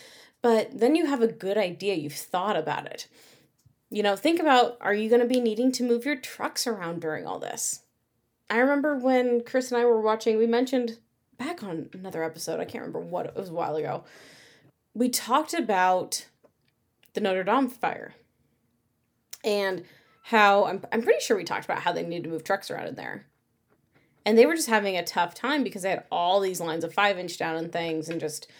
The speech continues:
uh, you know, just trying to move their trucks just was, like, almost a nightmare 'cause they had to keep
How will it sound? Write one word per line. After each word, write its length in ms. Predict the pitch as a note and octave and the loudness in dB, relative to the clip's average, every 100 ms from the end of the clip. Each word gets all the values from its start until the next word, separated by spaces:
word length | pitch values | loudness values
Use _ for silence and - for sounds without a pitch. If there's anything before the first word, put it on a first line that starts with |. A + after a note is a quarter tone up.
| - - - - | -20 -20 -16 -8
uh, 260 | E3 - F3 E3 | -6 -6 -8 -4
you 140 | G#3+ G#3+ | 4 4
know, 100 | F#3+ | 4
just 160 | - | -4
trying 260 | - G#3+ G#3+ | 0 0 0
to 100 | G3+ | -2
move 180 | F#3 F3+ | -6 -2
their 100 | A#3+ | -4
trucks 500 | - A3 D4 E4 - | -2 -2 -2 -2 -8
just 220 | E3+ - _ - | -8 -12 _ -12
was, 140 | D#3+ | -10
like, 180 | - - | -10 -10
almost 200 | G#3 D#4+ | -8 -6
a 40 | G3+ | -6
nightmare 460 | D#3+ - E3+ E3 | -6 -6 -4 -4
'cause 120 | E3+ - | -6 -8
they 60 | |
had 180 | F3+ F3+ | -6 -4
to 80 | F3 | -6
keep 400 | - A3+ G3 | -6 -8 -8